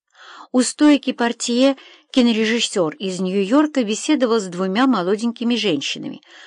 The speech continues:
которые должны были заказать ему обратный билет в Нью-Йорк. Алекс был человеком средних лет, но выглядел по-американски моложаво, худой, здоровый,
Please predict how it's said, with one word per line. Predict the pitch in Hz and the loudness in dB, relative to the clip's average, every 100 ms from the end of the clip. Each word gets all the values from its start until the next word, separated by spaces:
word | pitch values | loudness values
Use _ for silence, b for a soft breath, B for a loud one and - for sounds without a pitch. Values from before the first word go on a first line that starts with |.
| B | B
которые | 196 190 208 202 | -2 0 0 2
должны | 202 202 202 | 0 0 -4
были | 175 175 | -4 -4
заказать | 175 190 190 185 160 156 | -4 -2 -2 -2 -4 -4
ему | 170 175 175 | -4 -2 -2
обратный | 180 190 208 208 208 | -4 -2 -4 -4 -6
билет | 202 220 151 139 | -2 -2 -2 -4
в | 151 | -6
Нью-Йорк. | 180 202 196 135 - - _ _ B B B B B | -2 0 0 -2 -6 -20 _ _ B B B B B
Алекс | - 302 302 302 214 | 0 0 0 -4 -2
был | 226 233 | 0 0
человеком | - 208 196 247 254 226 | 0 0 2 0 0 -4
средних | - 202 202 220 214 | -2 -2 -2 -4 -4
лет, | 185 147 143 - B B B B | -4 -4 -4 -14 B B B B
но | 214 | 2
выглядел | 220 214 196 185 190 | 4 4 4 2 -2
по-американски | 190 175 175 175 180 240 262 - 226 | 0 0 0 -2 -2 0 0 -2 -2
моложаво, | 196 208 202 185 165 139 139 143 b b b | 0 0 0 0 0 -2 -6 -14 b b b
худой, | _ 170 160 214 277 | _ -4 2 4 4
здоровый, | 202 160 147 185 240 233 233 | 2 0 2 2 2 2 -2